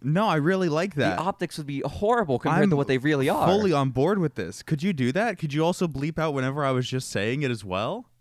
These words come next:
Speaker 2: Y-, well, yeah, yeah. No,
Speaker 1: Yeah,
Speaker 2: like,
Speaker 1: no,
Speaker 2: if
Speaker 1: please do that. That sounds great.
Speaker 2: Okay, cool. I'll, I'll do that, guys. Um, so, yeah, that's, that's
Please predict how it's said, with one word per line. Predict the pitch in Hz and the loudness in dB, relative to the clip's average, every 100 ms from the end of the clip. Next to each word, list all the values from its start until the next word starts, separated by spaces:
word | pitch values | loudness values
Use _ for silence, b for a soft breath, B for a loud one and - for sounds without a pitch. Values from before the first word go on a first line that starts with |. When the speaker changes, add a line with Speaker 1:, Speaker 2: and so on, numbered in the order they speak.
| _ - | _ -10
Speaker 2:
Y-, | 143 139 | -10 -6
well, | 135 147 | -6 -4
yeah, | 185 175 | -2 -2
yeah. | 120 107 85 | -2 -2 -4
No, | 107 107 | -6 -2
Speaker 1:
Yeah, | 180 | -2
Speaker 2:
like, | 190 | 0
Speaker 1:
no, | 175 | 0
Speaker 2:
if | 143 - | 0 -2
Speaker 1:
please | 170 202 | -6 -4
do | 147 180 | -2 -2
that. | 165 104 | -2 -4
That | 135 | -6
sounds | 127 123 151 120 | -6 -4 -4 -4
great. | 117 147 160 | -8 -8 -8
Speaker 2:
Okay, | - 349 381 | -6 -2 -4
cool. | - 370 | -2 -2
I'll, | 87 - | 0 -2
I'll | - | -2
do | 247 - | -2 -2
that, | - | -2
guys. | 92 98 143 - b b b b | -2 -4 -6 -14 b b b b
Um, | 135 135 123 | -8 -6 -6
so, | - | -4
yeah, | 139 123 | -2 0
that's, | 113 143 | 0 -2
that's | - 120 139 - - | -2 -4 -4 -14 -16